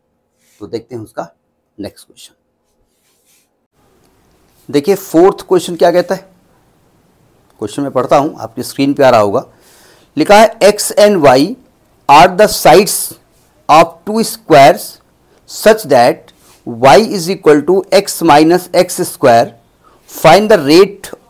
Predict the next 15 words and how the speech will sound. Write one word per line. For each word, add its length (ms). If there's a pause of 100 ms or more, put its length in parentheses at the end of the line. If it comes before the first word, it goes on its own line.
(160)
of 160 (240)
change 400
of 260 (160)
area 480 (720)
of 100
the 160
second 480
square 460 (640)
with 140
respect 460
to 20
first 360
square।" 380 (2250)
क्या 140
बोला? 220